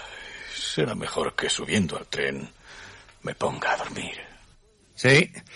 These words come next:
Speaker 2: Después de la juerga de aquella tarde, el señor Murdoch podría dormir bien. Su hermana se había empeñado en celebrar el aniversario de bodas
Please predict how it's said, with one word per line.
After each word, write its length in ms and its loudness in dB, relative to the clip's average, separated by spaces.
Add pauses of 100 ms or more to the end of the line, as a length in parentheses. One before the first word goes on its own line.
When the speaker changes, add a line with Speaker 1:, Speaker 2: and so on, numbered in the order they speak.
(640)
Speaker 2:
Después 380 12
de 100 12
la 160 12
juerga 440 10
de 100 8
aquella 280 8
tarde, 280 10
el 100 6
señor 300 4
Murdoch 460 6
podría 600 4
dormir 440 -6
bien. 220 -8 (760)
Su 140 6
hermana 360 8
se 100 2
había 180 8
empeñado 440 8 (480)
en 160 6
celebrar 600 10
el 160 4
aniversario 600 4
de 100 4
bodas 420 4